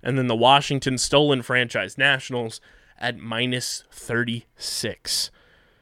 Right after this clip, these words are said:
It would have been real nice if Phillies won, if the Phillies won this game today against the Dodgers, because then the Mets ended up losing to Seattle. What was that final score?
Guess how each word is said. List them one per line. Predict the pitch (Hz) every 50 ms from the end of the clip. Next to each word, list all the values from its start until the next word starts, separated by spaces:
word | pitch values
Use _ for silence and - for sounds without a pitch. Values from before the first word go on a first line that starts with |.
| _ _ _ _ _ _
It | -
would | - 151 151
have | 135 123
been | 123 123
real | 127 127 123
nice | 117 104 98 - -
if | -
Phillies | - - 117 110 104 107 104
won, | 104 110 95 78 - -
if | 117 -
the | - 123
Phillies | - 139 131 127 117 113
won | 104 107 107
this | 101 95 -
game | - - 101 85 107
today | - - 110 101 104 98 - - - _ _ _ _ _ -
against | - 127 127 120 117 - -
the | 113
Dodgers, | 107 98 95 95 90 87 110 107 - -
because | - 107 - 120 113 117 123
then | 127 127 127 123 131 123 - - - - - - - - -
the | - -
Mets | 127 139 156 165 156 - - - -
ended | - 143 151 151 147
up | 139 120
losing | 113 139 156 175 185 180 165 160 170 165 156 156 151 - - - - - - _ _ _ _ _ _ _ _ _ _ _
to | - -
Seattle. | 139 - - - 147 139 135 135 131 135 135 135 135 131 131 - _ _ _ _ _ _ _ -
What | - 180
was | 190 175 147
that | 147 143 -
final | - 123 117 95 92 123
score? | - - - - 123 120 95